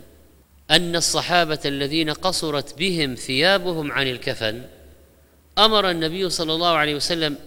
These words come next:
أن يجعل الكفن من عند الرأس ويجعل على الرجلين شيء من الإذخر وهو نبات معروف، فإن لم يوجد شيء مثل أن يحترق بثيابه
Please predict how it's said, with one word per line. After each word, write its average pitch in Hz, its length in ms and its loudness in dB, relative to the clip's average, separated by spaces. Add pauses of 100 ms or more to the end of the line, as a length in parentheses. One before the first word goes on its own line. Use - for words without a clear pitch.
(160)
أن 160 160 2
يجعل 156 380 0
الكفن 135 460 -2
من 151 200 -2
عند 175 240 -2
الرأس - 640 -4 (1080)
ويجعل 139 520 -4
على 127 220 -4
الرجلين 123 580 -8 (220)
شيء 135 340 -6
من 117 160 -10
الإذخر 156 520 -8 (540)
وهو 139 320 -4
نبات 127 400 -2
معروف، 104 380 -6 (920)
فإن 208 380 -4
لم 190 160 -2
يوجد 160 360 -4
شيء 113 460 -6 (800)
مثل 151 220 -6
أن 139 220 -6
يحترق 143 560 -4
بثيابه 120 640 -4